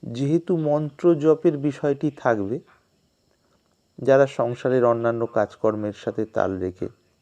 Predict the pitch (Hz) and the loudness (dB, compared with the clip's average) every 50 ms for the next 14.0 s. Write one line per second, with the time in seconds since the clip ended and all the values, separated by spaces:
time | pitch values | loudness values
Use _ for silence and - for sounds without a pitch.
0 | _ _ _ _ _ _ _ _ _ _ _ _ _ _ _ _ _ - 113 110 | _ _ _ _ _ _ _ _ _ _ _ _ _ _ _ _ _ -2 -2 -2
1 | - - - - 104 92 87 87 92 - _ _ _ _ _ _ - 101 98 98 | -2 -4 -10 -10 -10 -8 -8 -10 -14 -18 _ _ _ _ _ _ -4 -2 -2 -2
2 | - - 95 92 90 87 90 90 - - _ _ _ _ _ _ - - _ - | -2 -4 -6 -6 -6 -8 -8 -10 -12 -14 _ _ _ _ _ _ -20 -20 _ -20
3 | - _ _ _ _ _ _ _ _ - - 120 135 156 165 160 - - 190 180 | -20 _ _ _ _ _ _ _ _ -6 -2 -2 -2 0 -2 -4 0 2 0 2
4 | - - 208 202 190 165 143 - - _ - 180 147 117 117 127 117 117 107 90 | 2 2 2 4 4 4 2 0 -4 _ -2 -2 0 0 2 0 0 0 -2 -4
5 | - - 139 - - _ _ _ _ _ _ _ _ _ _ _ _ - - 117 | -4 -6 -6 -6 -8 _ _ _ _ _ _ _ _ _ _ _ _ -6 -2 -2
6 | 117 - - - 139 135 135 131 120 123 127 120 - - 135 123 - - 113 113 | -2 -2 -2 -4 -2 0 0 0 0 0 0 0 0 0 -2 -2 2 4 4 4
7 | 110 117 117 117 139 - _ _ _ _ _ _ _ _ _ _ _ _ _ _ | 4 2 0 0 -2 -12 _ _ _ _ _ _ _ _ _ _ _ _ _ _
8 | _ _ _ _ 139 123 - - - 147 131 123 117 113 110 113 107 - 135 131 | _ _ _ _ -8 -8 -8 -4 0 0 0 2 2 0 0 0 0 -2 -2 -2
9 | 127 113 110 101 - - - 95 98 101 98 95 92 101 92 - - 92 90 98 | 2 4 2 2 2 0 0 2 2 2 2 0 -2 -6 -4 -4 -4 -4 -2 -4
10 | 95 92 - 92 87 87 87 95 92 117 143 147 143 - 185 180 - 175 143 120 | -6 -6 -4 -6 -6 -4 -4 -2 -2 -2 -2 -4 -4 -4 -4 0 0 0 0 0
11 | - - - 110 90 98 92 90 90 - - - - _ _ _ _ _ _ _ | -2 -4 -4 -4 -4 -4 -4 -6 -8 -10 -14 -20 -20 _ _ _ _ _ _ _
12 | _ _ _ _ _ _ _ _ _ _ _ _ _ _ _ - 123 123 127 135 | _ _ _ _ _ _ _ _ _ _ _ _ _ _ _ -2 -2 0 0 0
13 | 131 147 143 131 123 120 - 147 143 151 165 170 165 151 135 156 170 180 196 | 2 4 6 6 6 6 6 6 6 6 6 4 2 0 -2 -2 -2 -2 -4